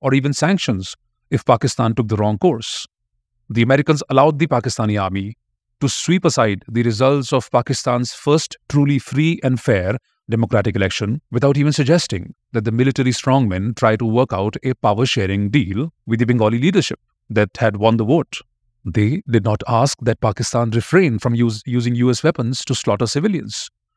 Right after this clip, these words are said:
even though that could have impeded the military's rampage and might have deterred the Pakistani army. There was no public condemnation, not even a private threat of it, from the president, the secretary of state, or any other senior officials.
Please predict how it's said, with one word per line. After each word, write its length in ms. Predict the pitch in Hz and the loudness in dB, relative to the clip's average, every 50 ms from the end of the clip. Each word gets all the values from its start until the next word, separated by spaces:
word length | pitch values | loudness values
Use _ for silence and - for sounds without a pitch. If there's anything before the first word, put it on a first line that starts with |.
| _ _ _ | _ _ _
even 220 | 156 160 180 151 | 2 2 2 2
though 140 | 117 131 143 | 2 0 0
that 220 | 120 110 113 - | 0 0 -2 -2
could 100 | - 131 | -2 0
have 200 | 131 123 120 - _ | 0 0 0 -2 _
impeded 520 | 135 127 113 - 175 196 185 131 120 110 | -6 -6 -2 0 0 0 2 2 0 2
the 80 | 110 123 | 0 2
military's 520 | 117 117 113 113 - 117 113 120 113 110 | 2 2 0 0 0 2 2 2 2 2
rampage 520 | 123 151 185 175 - 104 101 - - - - - _ _ _ _ _ - | 2 2 2 2 0 -2 -4 -4 -8 -12 -12 -14 _ _ _ _ _ -4
and 180 | 117 110 101 | -4 -2 0
might 220 | 104 110 135 143 - | 0 0 0 2 2
have 180 | 131 123 110 | 0 0 0
deterred 380 | 107 92 - 127 117 110 117 - - _ | -2 0 2 2 2 2 0 -4 -8 _
the 120 | 113 107 | -6 -2
Pakistani 540 | - 101 101 98 110 - 120 113 120 147 180 | -2 -2 -2 -2 -4 -4 -2 -2 0 0 0
army. 320 | 196 180 117 104 107 110 - _ _ _ _ _ _ _ _ _ _ _ _ _ _ _ _ _ _ | 0 -2 -4 -6 -8 -12 -16 _ _ _ _ _ _ _ _ _ _ _ _ _ _ _ _ _ _
There 220 | - 90 110 117 120 | -6 0 0 2 2
was 240 | 139 135 113 104 | 2 0 0 2
no 200 | 120 139 156 160 | 2 2 2 2
public 400 | 147 - 127 117 107 117 117 107 - | 2 0 0 0 2 0 -2 0 0
condemnation, 680 | 113 113 117 110 110 104 101 95 - - 127 123 151 - _ _ _ _ _ _ | -2 -2 0 0 0 0 0 -2 -4 -6 -10 -14 -16 -16 _ _ _ _ _ _
not 180 | - 127 139 | 0 2 4
even 160 | 156 151 156 151 | 4 4 2 2
a 40 | |
private 420 | - - 143 127 120 117 135 - - | 2 4 4 4 4 4 0 -2 -4
threat 260 | - - 147 123 - | -2 -2 0 0 0
of 160 | 113 - - | -2 -6 -6
it, 200 | - - - - - _ _ _ _ _ | -10 -12 -12 -16 -20 _ _ _ _ _
from 140 | - 117 110 | 0 0 0
the 80 | 107 | 2
president, 520 | 95 104 92 92 98 - - - - - - _ _ | 0 0 -2 -2 -4 -8 -10 -12 -12 -12 -16 _ _
the 80 | 107 | -2
secretary 440 | - - 131 - 127 104 104 107 113 | 0 0 0 0 -2 -2 0 0 0
of 80 | 104 - | 0 0
state, 300 | - - 127 120 113 120 | 0 0 2 2 2 0
or 200 | 107 107 110 - _ - | -2 -2 -4 -6 _ 0
any 180 | 135 139 135 | 2 2 2
other 120 | 123 123 113 | 2 2 0
senior 280 | - 123 113 117 110 | 0 -2 0 0 0
officials. 680 | 113 - - 165 - - 110 - - - - - - | 2 2 2 0 0 0 -4 -6 -10 -14 -16 -18 -20